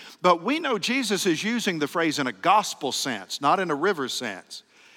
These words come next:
It's kinda like he did with the phrase born again one chapter earlier when he's talking to Nicodemus. He, he takes a common everyday aspect of physical life, namely the birth of a child, and then he turns it, transitioning the conversation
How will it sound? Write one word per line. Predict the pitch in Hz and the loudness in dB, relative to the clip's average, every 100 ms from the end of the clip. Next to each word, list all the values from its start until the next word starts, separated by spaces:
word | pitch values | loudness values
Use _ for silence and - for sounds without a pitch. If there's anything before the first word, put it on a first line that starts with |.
| _ | _
It's | - | -2
kinda | 190 220 | 4 6
like | 196 175 165 | 8 6 4
he | |
did | 147 170 160 | 0 0 0
with | 143 | -4
the | 135 | -4
phrase | - 160 151 | -2 0 0
born | - 160 165 147 | -2 -2 0 0
again | 123 180 196 160 | -2 -2 -2 0
one | 135 156 143 | 0 -2 0
chapter | 165 143 - 139 | 0 0 -2 -2
earlier | 170 202 139 | 0 2 0
when | 139 | -2
he's | 131 117 | -4 -2
talking | 151 143 135 | 0 0 -2
to | 127 | -4
Nicodemus. | 127 127 127 139 165 113 - - _ - - - - - - | -2 -4 -2 -4 -4 -6 -10 -18 _ -20 -20 -20 -20 -20 -6
He, | 165 165 | -4 -2
he | 175 | -4
takes | 175 185 196 170 | 0 0 0 -2
a | |
common | 143 - 190 202 202 190 202 | -4 2 4 8 6 4 0
everyday | 170 180 180 170 180 | 0 2 2 2 0
aspect | 160 160 180 - - 151 117 101 - | 0 2 2 -2 -6 -2 -2 -4 -8
of | 127 107 - - - | -8 -8 -18 -20 -20
physical | - - 220 175 170 165 147 | -20 -2 0 2 2 2 4
life, | 165 143 107 - 113 | 6 6 4 -8 -4
namely | 139 165 175 165 | -2 0 0 -2
the | 117 | -2
birth | - 170 190 156 | -2 0 0 -4
of | |
a | 127 | -6
child, | - 165 175 135 98 - | 0 4 4 4 -2 -4
and | 156 147 | -2 0
then | 165 | 0
he | 160 156 | -2 -4
turns | - - 220 269 254 165 | -6 -2 0 2 0 0
it, | 143 - | -4 -2
transitioning | 180 190 156 214 220 185 170 | -4 -2 0 -2 -2 -4 -6
the | 151 | -2
conversation | 170 165 143 135 180 208 - 104 | 2 2 0 -6 -6 -4 -6 -8